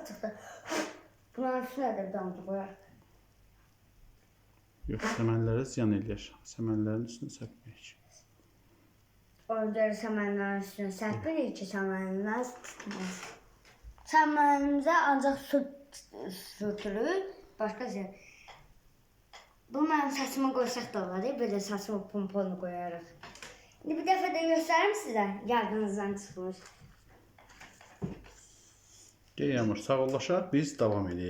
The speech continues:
Speaker 2: əyləncəmizə.
Speaker 1: Olar.
Speaker 2: Olur?
Speaker 1: Olur.
Speaker 2: Sağ olun, dəyərli izləyicilər, növbəti videoda görüşmək
Speaker 1: Görüşmək
Speaker 2: üzere.
Speaker 1: üzere. Növbəti videomuz nə olsun, siz kanala yazın.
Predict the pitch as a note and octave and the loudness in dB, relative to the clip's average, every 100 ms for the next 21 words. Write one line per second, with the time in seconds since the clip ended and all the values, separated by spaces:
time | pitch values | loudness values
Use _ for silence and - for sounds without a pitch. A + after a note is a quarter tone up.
0 | F2+ F2+ F2+ E2+ F2 - - - A3+ G#3+ | -2 -4 -4 -4 -4 -6 -14 -6 -2 -2
1 | F#3 - - A#2 C3+ F#3 - - G3+ G3+ | -4 -8 -6 -2 0 -2 -8 -12 -8 -6
2 | F#3+ - - - - E3 E3 E3 D3 C#3 | -6 -12 -18 -14 2 6 8 8 8 6
3 | C#3 C#3 C3+ C3+ B2+ - A#2+ A#2+ A#2 - | 4 2 4 4 4 2 4 6 4 2
4 | - A2 G#2 G2 - C#3+ C3 A2 G#2 G2 | 2 4 4 2 2 0 4 4 4 2
5 | G#2+ - A2 G2+ C#4+ C#4 C#4 F4 G4+ F#4+ | 0 0 0 2 4 4 6 6 6 6
6 | E4 E4 D#4+ D#4+ D#4 D#4+ - - - D#4 | 6 6 6 4 0 -2 -10 -12 2 4
7 | D#4+ D#4+ D#4+ D#4+ D#4 D#4 D4 D4 D4+ D#4 | 8 6 6 0 0 4 4 2 0 2
8 | D#4+ E4 - - F#4 G4 F#4+ E4+ E4 - | 6 6 4 2 2 2 4 0 0 2
9 | D4 C#4 D4 D#4+ D4+ C4 G#3+ G#3 G3+ | 4 6 6 6 6 6 6 -2 -6